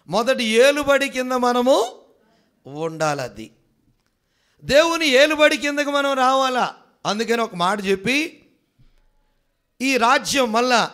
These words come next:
ఏం కనబడుతుందో అట్లో మళ్ళీ మూడు వాగ్దానాలు ఏమని చెప్పండి? రాజ్యం కనబడుతుంది. ఇది కూడా ఒక మాట మీకు చెప్పి ఈ ధ్యానంలోకి వెళ్దాం. రాజ్యము అనేది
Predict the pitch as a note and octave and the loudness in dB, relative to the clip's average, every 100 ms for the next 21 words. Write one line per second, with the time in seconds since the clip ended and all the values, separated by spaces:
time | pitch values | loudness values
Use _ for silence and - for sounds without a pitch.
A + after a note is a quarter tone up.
0 | F3 B3 C#4+ C#4 C4+ C4+ B3+ B3+ B3 A#3+ | -2 -2 0 -4 -4 -6 -6 -4 -4 -2
1 | A#3+ A#3 A3+ G#3 A#3 A#3+ A#3+ C4 B3+ B3 | -2 0 -2 -4 -4 -4 -4 -2 -2 -4
2 | A3 A#3 A#3 A3+ A#3 A#3 A3 G#3+ A3 A3+ | -6 -6 -6 -6 -8 -6 -6 -6 -8 -8
3 | B3 - _ _ _ _ _ _ _ _ | -8 -10 _ _ _ _ _ _ _ _
4 | _ _ _ C3+ F3 G#3 G3 C#3+ A3 G#3 | _ _ _ -6 2 2 2 -2 -6 -4
5 | G3+ F#3+ F#3 F#3 E3+ D3 C#3 F#3+ C4+ C#4+ | -6 -4 -6 -6 -6 -6 -8 -10 0 2
6 | C4+ C4 A3 A#3 A#3 A3 E3+ F#3+ G3 A3 | 2 0 -2 -2 0 -4 -4 -6 -4 -6
7 | F3 D#3 - _ _ _ _ _ D#3+ D3 | -4 -6 -14 _ _ _ _ _ -16 -4
8 | F#3 G#3 B3+ B3 A#3 G#3 F#3+ F#3+ F3+ A#2 | 2 2 2 4 2 2 0 2 0 0
9 | - _ _ _ _ _ C3+ E3 G#3+ C#4+ | -8 _ _ _ _ _ -10 -2 2 2
10 | A3+ - C#4 C#4+ D4 D4 C4+ C4 A#3+ F3+ | 0 -4 0 2 4 2 2 0 0 -2
11 | F#3+ A#3 - | -4 -10 -20